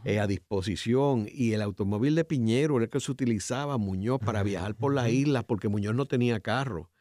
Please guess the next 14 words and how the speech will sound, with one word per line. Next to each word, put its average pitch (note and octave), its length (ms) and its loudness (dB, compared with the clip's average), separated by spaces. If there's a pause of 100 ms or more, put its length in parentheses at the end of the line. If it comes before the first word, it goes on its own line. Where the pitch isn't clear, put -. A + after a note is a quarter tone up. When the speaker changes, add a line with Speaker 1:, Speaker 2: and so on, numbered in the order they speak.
(340)
Speaker 1:
eh, A2 420 2
y B2 120 2
no, A2 180 2
el A2+ 140 0
Partido A2 300 0
Popular C3 200 0
no B2+ 120 2
tenía B2 240 2
dinero, B2 360 4
y C#3+ 80 4
la A2+ 140 2
persona A2+ 320 -2
que C3 120 0
más A#2 220 2